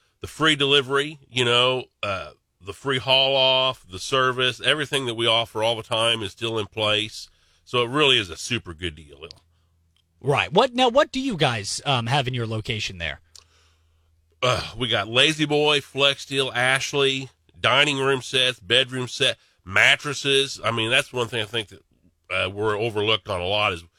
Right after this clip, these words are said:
Speaker 1: but we've been selling bedding for over fifty years. So,
Speaker 2: Oh, my.
Speaker 1: you know,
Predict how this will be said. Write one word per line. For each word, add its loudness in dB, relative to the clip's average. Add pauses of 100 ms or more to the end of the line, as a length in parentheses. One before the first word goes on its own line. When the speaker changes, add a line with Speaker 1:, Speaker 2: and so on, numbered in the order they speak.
(240)
Speaker 1:
but -4
we've 2
been -2
selling 0
bedding 2
for -8
over -8
fifty -8
years. -14
So, -14
Speaker 2:
Oh, 0
my. -4 (480)
Speaker 1:
you 0
know, -2